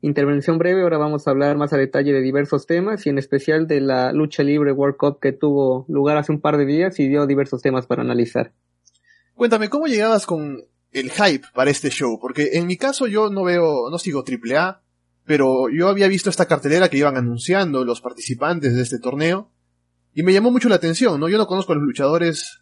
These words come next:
Speaker 2: en la mayoría de, de triple A, pero conozco a algunos gracias a Lucha Underground. Pero me llamó mucho la atención el concepto, esta idea de que iba a ser un show reuniendo a tantos talentos de diferentes lugares y que iba a ser un torneo y todo esto. Me, me,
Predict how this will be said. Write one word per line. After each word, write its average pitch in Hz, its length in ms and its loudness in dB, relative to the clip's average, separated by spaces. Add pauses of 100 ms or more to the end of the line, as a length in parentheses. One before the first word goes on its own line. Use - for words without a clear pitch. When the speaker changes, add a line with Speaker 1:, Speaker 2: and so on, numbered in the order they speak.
Speaker 2:
en 127 160 -6
la 123 80 -4
mayoría 143 400 2
de, 117 180 2
de 113 280 -8
triple 131 360 -2
A, 214 200 0
pero 117 260 -4
conozco 131 300 -6
a - 20 0
algunos 143 380 -2
gracias 127 400 -4
a - 20 -8
Lucha 120 280 -2
Underground. 131 440 0 (800)
Pero 170 180 0
me 175 80 0
llamó 190 180 0
mucho 240 220 -2
la 214 60 2
atención 196 360 -2
el 190 80 -4
concepto, 196 880 -2
esta 165 400 0
idea 185 320 4
de 143 160 2
que 139 80 -10
iba 147 180 0
a 139 40 -2
ser 143 180 -4
un 147 140 -8
show 151 500 -4 (400)
reuniendo 170 380 0
a 160 60 2
tantos 160 260 -2
talentos 156 340 0
de 135 60 2
diferentes 135 400 -2
lugares 165 520 2
y 131 80 -4
que 139 100 -2
iba 127 80 2
a 120 40 0
ser 127 180 -6
un 127 120 -10
torneo 147 640 2
y 120 80 0
todo 160 300 0
esto. 180 260 -2
Me, 202 120 -4
me, 170 120 -4